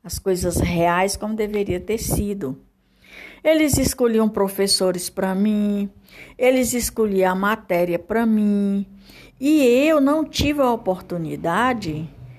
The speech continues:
de me encontrar dentro dos quesitos da faculdade.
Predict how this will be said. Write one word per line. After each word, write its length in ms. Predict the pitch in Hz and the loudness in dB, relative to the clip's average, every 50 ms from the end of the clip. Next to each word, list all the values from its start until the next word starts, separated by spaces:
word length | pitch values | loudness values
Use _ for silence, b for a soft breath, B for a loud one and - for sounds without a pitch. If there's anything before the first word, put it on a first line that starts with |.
| B B B B B B B _ _ | B B B B B B B _ _
de 760 | 175 180 170 170 180 214 240 254 294 311 311 294 254 165 - - _ - - - - | -12 -10 -6 -2 0 0 2 2 2 2 0 0 -2 -4 -8 -12 _ -20 -20 -8 -2
me 280 | 214 220 247 262 277 285 | 0 2 4 4 4 4
encontrar 1080 | 294 320 339 320 - - 330 349 359 359 - - 240 220 214 214 220 - - - - - - - | 2 2 0 -2 -2 0 0 0 -2 -4 -4 -2 0 2 2 2 0 -4 -10 -18 -20 -20 -20 -20
dentro 840 | - - 175 165 170 175 190 202 202 196 - 214 233 254 262 262 - - - - | -20 -16 -8 -6 -4 -4 -4 -6 -6 -8 -8 -8 -6 -8 -8 -10 -14 -20 -18 -8
dos 260 | 190 185 196 - - | -6 -6 -4 -4 -6
quesitos 880 | - - 196 196 180 165 165 160 170 175 175 - 185 185 185 185 - - | -8 -6 -6 -6 -6 -4 -4 -4 -4 -4 -6 -6 -8 -8 -8 -8 -10 -8
da 260 | 156 165 160 165 180 | -4 -4 -4 -4 -4
faculdade. 960 | 180 - 196 202 202 - 247 240 220 208 175 151 156 151 - - - - - | -6 -6 -6 -6 -6 -6 -8 -4 -2 -2 -2 -2 -4 -8 -10 -12 -12 -14 -16